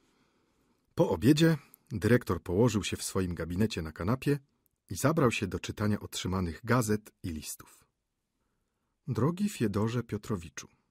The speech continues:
pisała mu żona burmistrza. "Powiedział pan kiedyś,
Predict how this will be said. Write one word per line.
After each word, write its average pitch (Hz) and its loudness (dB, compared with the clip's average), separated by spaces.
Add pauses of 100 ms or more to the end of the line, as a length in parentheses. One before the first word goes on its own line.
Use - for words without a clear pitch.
(460)
pisała 92 0
mu 87 -2
żona 92 0
burmistrza. 87 -6 (800)
"Powiedział 185 -2
pan 113 -2
kiedyś, - -6